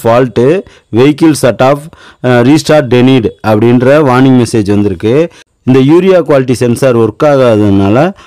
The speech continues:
மொத்த எஸ் சி ஆர் சிஸ்டமும் ஃபால்ட் ஆயிருக்கு அப்படின்னு இ சி யூ நினைச்சுக்கிட்டு வண்டியை ஸ்டார்ட் பண்ண விடாம லாக் பண்ணி வச்சிருக்கு.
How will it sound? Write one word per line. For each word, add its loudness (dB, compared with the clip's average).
மொத்த 0
எஸ் 0
சி 0
ஆர் 0
சிஸ்டமும் -2
ஃபால்ட் 0
ஆயிருக்கு 0
அப்படின்னு 0
இ 0
சி -2
யூ 2
நினைச்சுக்கிட்டு 0
வண்டியை 2
ஸ்டார்ட் -4
பண்ண 0
விடாம 0
லாக் -2
பண்ணி 2
வச்சிருக்கு. -2